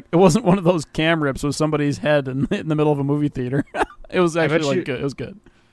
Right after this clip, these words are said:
Speaker 2: I bet you Nick, like, tried it for, like, the first ten minutes
Speaker 1: Oh, I
Speaker 2: of the
Speaker 1: did. I
Speaker 2: movie.
Speaker 1: tried, I tried all of 'em. It went, it went all the way from zero point two five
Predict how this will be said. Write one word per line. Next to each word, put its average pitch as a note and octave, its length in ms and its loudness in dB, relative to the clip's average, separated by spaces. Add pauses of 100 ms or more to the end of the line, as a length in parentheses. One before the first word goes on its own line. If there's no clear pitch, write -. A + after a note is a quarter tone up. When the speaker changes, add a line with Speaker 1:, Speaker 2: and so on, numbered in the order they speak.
(100)
Speaker 2:
I C3+ 80 -4
bet C#3+ 240 -4
you D3 80 -4
Nick, A#2 280 -2
like, A2 180 -4
tried G#2 320 -2
it G2+ 180 -8
for, - 120 -14
like, G#2 100 -8
the A2+ 100 -10
first G#2 240 -8
ten G#2 140 -10
minutes G2+ 180 -2
Speaker 1:
Oh, F#3+ 40 8
I G3+ 100 12
Speaker 2:
of F#3 60 6
the F#3+ 60 6
Speaker 1:
did. D3+ 80 6
I C#3 80 6
Speaker 2:
movie. D3+ 80 0
Speaker 1:
tried, F3 240 6
I F3 100 2
tried G3 260 2
all C#3 160 6
of C3 80 -2
'em. E3+ 220 -6
It F3+ 140 0
went, G3+ 200 2
it F#3 120 2
went F#3 140 4
all F3+ 120 4
the F#3 40 2
way F#3+ 120 4
from D3+ 340 -4
zero F#3 240 4
point F#3+ 260 0
two F#3+ 200 -2
five C#3 500 2